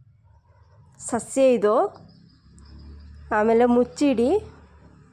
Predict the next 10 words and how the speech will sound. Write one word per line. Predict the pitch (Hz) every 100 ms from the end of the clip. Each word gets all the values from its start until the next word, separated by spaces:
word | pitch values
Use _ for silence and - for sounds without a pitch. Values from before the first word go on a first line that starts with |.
| _ _ _ _ _ _ _ _ _ _ _ _ _ _ _ _ _
ಸ್ವಲ್ಪ | - 233 220 - _ 262 254 240 247
ಮುಕ್ಕಾಲು | 233 - 285 302 302 254
ಭಾಗ | 269 254 220
ಬೆಂದ | 226 233 240 220
ಮೇಲೆ | 214 285
ಅದಕ್ಕೆ | 220 220 269 262 254
ತೆಂಗಿನಕಾಯಿ | 226 226 233 226 220 220
ತುರಿನ | 214 214 220 214
ಹಾಕಿ | 208 190 - - 320 480 - - _ _ -
ಮೇಲೆ | 226 240 254